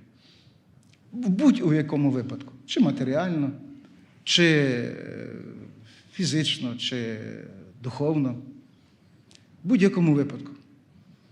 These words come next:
Якщо я тішуся з того, що комусь добре, ну,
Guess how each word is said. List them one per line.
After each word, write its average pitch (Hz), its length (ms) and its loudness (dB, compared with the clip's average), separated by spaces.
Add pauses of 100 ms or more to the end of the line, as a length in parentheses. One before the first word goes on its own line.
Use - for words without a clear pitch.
(760)
Якщо 160 380 4
я 214 140 12
тішуся 208 640 6 (380)
з - 160 -4
того, 185 240 6
що 180 180 4
комусь 175 360 10
добре, 151 460 4 (1700)
ну, - 280 -4